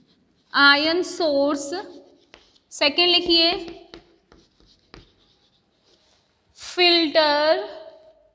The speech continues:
and focusing chamber, and focusing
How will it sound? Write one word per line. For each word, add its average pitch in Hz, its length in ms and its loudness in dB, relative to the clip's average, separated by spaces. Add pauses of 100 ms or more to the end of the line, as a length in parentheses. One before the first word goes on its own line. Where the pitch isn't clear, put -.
(360)
and 294 280 0
focusing 370 800 -2
chamber, 254 760 -2 (1600)
and 269 580 0 (4000)
focusing 330 960 0